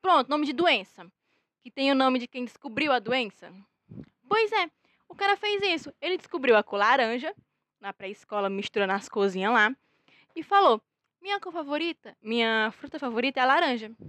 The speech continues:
Vou dar o nome da cor de laranja." Icônico, né? Interessante. Porque eu achei mesmo que era porque elas eram de origem diferente. Tipo, a laranja,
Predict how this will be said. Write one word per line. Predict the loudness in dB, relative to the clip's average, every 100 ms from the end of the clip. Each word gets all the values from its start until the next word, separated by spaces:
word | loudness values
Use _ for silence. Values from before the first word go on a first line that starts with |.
| -14 -14 -14 -4
Vou | 2
dar | 4
o | 2
nome | 2
da | 0
cor | 2 -2 -4 -10 _ _
de | -2
laranja." | 0 0 -4 -8 -12 -12 -8 -8 -8 -12 -20 _ _ _ _ -20 -20 -20 -2
Icônico, | -2 -2 2 2 2 -2 -8
né? | -6 -6 -10 _ -16
Interessante. | -8 0 2 0 -2 -12 -14 -18 _ _ _ _
Porque | -10 -10 0
eu | 4 4
achei | 4 -4 -8
mesmo | -4 -4 -6 -12
que | -6
era | -6
porque | -6 -12 -16 -18 -6 0 0 0 -6 -20 _ _ -20 _
elas | 2 4
eram | 2 2
de | -2
origem | -2 -4
diferente. | -4 -2 -2 -6 -12 -20 -20 -20 -20 _ _
Tipo, | -10 -4 0 0 -2 -20 _ -2
a | 4
laranja, | 4 4 0 -8 -14